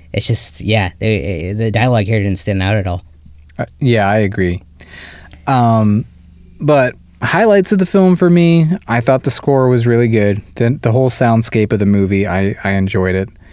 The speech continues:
Speaker 2: Uh, I thought it was a good choice. And the production design and the horror imagery, especially the last time she walks into apartment five and it's, like, this whole palace.
Speaker 1: Mm-hmm.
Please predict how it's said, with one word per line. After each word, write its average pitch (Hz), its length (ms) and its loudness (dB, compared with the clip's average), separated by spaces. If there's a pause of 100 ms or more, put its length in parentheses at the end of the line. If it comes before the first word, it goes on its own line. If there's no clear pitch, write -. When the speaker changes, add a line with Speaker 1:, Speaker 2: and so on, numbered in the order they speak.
(440)
Speaker 2:
Uh, 82 280 -4 (280)
I 104 80 -6
thought 98 180 -2
it 95 40 0
was 92 160 -2
a 92 60 -4
good 92 180 -6
choice. - 560 -2 (1040)
And 113 640 2 (140)
the 120 100 -2
production 117 460 0
design 98 480 0
and 147 560 2
the 135 320 -2
horror 120 300 2
imagery, 120 320 2
especially 170 440 0
the 190 80 2
last 110 380 0
time 117 180 2
she 110 140 -2
walks 101 280 0
into 104 140 0
apartment 98 500 -4
five 92 360 -2
and 95 120 0
it's, - 140 -6
like, 92 160 -4
this 95 160 -6
whole 98 220 -2
palace. 98 720 -4 (360)
Speaker 1:
Mm-hmm. 107 400 -2